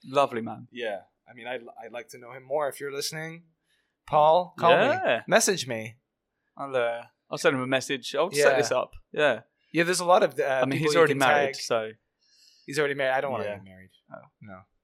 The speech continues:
Speaker 2: I'm not interested in that. I don't want half his money. <laughs> The, there's a lot of people to tag. Is that how podcasts go generally? You just mention
Speaker 1: Sure.
Speaker 2: loads of people? Yeah. <laughs> No?
Speaker 1: Not particularly, but I'll,
Speaker 2: Okay,
Speaker 1: do you know
Speaker 2: keep
Speaker 1: what?
Speaker 2: it in
Speaker 1: I'll,
Speaker 2: the
Speaker 1: I'll, I'll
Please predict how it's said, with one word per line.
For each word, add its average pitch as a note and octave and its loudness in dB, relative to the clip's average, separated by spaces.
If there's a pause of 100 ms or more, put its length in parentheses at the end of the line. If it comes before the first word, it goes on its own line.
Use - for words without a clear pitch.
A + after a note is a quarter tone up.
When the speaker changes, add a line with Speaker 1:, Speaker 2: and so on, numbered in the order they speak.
(160)
Speaker 2:
I'm A#2+ -18
not A2 -10
interested G#2+ -12
in G2 -20
that. G#2 -10
I - -6
don't B2+ -6
want G#2+ -6
half G#2+ -12
his G#2 -20
money. G#2+ -20 (340)
<laughs> - 0 (1200)
The, D3+ -6 (100)
there's D3 -4
a D#3 -2
lot E3+ 2
of E3+ -4
people F3 -6
to B2 -14
tag. C#3+ -2 (360)
Is C3+ -14
that E3+ 2
how F3 -8
podcasts E3 -4
go D#3 -6
generally? D#3+ -10
You C3 -12
just B2 -18
mention A#2 -16 (560)
Speaker 1:
Sure. A#2 -6
Speaker 2:
loads B2+ -12
of - -20
people? D3+ -8
Yeah. E3 2 (520)
<laughs> - -
No? G#3 6 (420)
Speaker 1:
Not C4 6
particularly, C#3 2
but C#3+ 4
I'll, D3 10
Speaker 2:
Okay, C3+ 4
Speaker 1:
do - 2
you F#3+ 4
know F3 6
Speaker 2:
keep D#3 6
Speaker 1:
what? - 6
Speaker 2:
it D#3 8
in - -
Speaker 1:
I'll, D3+ 4
Speaker 2:
the D#3 -4
Speaker 1:
I'll, D#3+ 6
I'll C#3+ 0